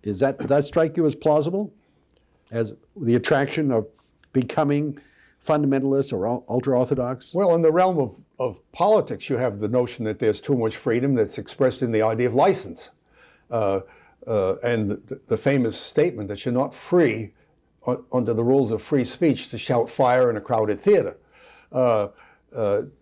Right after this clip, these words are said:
Speaker 2: that, that's in the public realm. In the private realm, you have a very similar phenomenon, and that is the question of whether or not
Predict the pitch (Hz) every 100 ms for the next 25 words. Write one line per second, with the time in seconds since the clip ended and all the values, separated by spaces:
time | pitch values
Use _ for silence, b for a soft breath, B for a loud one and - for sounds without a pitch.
0 | _ - 123 147 151 143 123 - 190 135
1 | - 104 87 113 120 110 139 170 143 123
2 | 117 139 147 113 113 107 98 127 123 -
3 | 151 135 107 98 - 117 127 180 107 101
4 | 110 113 110 110 117 98 120 - 113 -
5 | 139 110 101 117 117 107 104 107